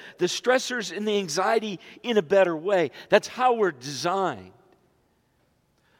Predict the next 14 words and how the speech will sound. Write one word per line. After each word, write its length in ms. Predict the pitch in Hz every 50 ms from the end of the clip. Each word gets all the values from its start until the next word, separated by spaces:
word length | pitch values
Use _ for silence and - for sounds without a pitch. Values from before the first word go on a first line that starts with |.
| _ _ -
Perhaps 460 | 151 156 156 180 185 190 - - 151
it's 120 | 143 -
time 260 | - 180 180 185 175
for 120 | - 165 151
a 60 | 143
chronically 640 | - - - 185 190 196 185 - - 170 165 156 -
anxious 380 | - 175 185 165 - - 127 -
culture 680 | - - - 240 - - - 123 104 90 85 95 107 _ _ _ _ _ _ _ _ _ _ _ _ _ _ _ _ _ _ _ _ _ _ _ _ _ _ _ _ _ -
to 100 | - 143
look 400 | 139 151 180 196 185 - - -
and 160 | 170 151 151 147
revere 560 | 143 139 123 131 160 165 165 165 160 151 151
lives 720 | - - 127 123 127 135 143 151 151 156 151 151 - -
lived 520 | 139 135 135 139 143 151 147 139 143 -